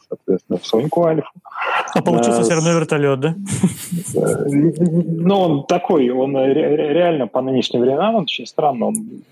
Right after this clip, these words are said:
Speaker 1: где-то сантиметров шестьдесят в диаметре, шестилучевая такая хрень, из неё во все стороны, как из монстров Франкенштейна, торчали провода. Вот.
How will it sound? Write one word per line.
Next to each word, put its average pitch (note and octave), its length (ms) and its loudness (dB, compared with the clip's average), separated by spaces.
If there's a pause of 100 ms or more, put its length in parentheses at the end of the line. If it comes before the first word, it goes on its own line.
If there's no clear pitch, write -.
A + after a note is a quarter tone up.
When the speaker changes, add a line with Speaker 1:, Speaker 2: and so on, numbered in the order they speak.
Speaker 1:
где-то A#2+ 540 0 (1300)
сантиметров C3 520 0
шестьдесят B2 440 0
в G#2+ 60 -2
диаметре, E3 460 2
шестилучевая B2+ 880 0
такая G#2 380 -4
хрень, A3 420 0 (420)
из G#2+ 180 0
неё B2+ 200 2
во A#2+ 140 2
все - 140 -6
стороны, G#2+ 520 0
как - 280 -4
из G#2+ 100 4
монстров A2 460 0 (440)
Франкенштейна, G#2 720 0
торчали - 480 0
провода. C3 600 0 (460)
Вот. A2 360 2